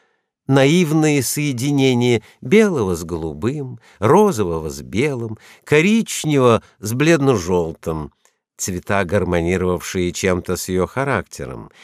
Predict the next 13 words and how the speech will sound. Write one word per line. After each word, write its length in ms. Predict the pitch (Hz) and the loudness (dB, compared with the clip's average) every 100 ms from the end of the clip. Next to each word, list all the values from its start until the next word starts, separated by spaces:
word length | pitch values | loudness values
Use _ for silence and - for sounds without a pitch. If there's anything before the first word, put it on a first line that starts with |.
| - _ - | -20 _ 0
и 100 | 170 | 2
дополняла 680 | 170 - 180 208 240 214 196 | 2 2 0 2 2 2 2
свои 320 | 143 139 120 | 0 0 0
платья 600 | - 135 156 - 143 123 - | 0 0 0 0 0 -2 -8
широкими 720 | - - 123 147 117 131 135 | -8 0 4 2 2 -2 -2
поясами 760 | - 117 95 - - 208 180 165 | -2 -2 -2 -4 0 2 2 -2
из 140 | 139 | -6
коричневой 840 | - 117 113 113 - 110 104 104 - - | -4 -2 0 -4 -4 -2 -2 -2 -6 -6
или 180 | 107 104 | 0 2
даже 260 | 95 87 | 0 -2
красной 580 | - 85 110 92 - 82 | -8 -2 0 0 -4 -12
шелковой 580 | 73 90 78 - 80 82 | -8 -6 -8 -8 -8 -6
ленты 540 | 82 156 147 120 127 | -2 -2 -2 -6 -10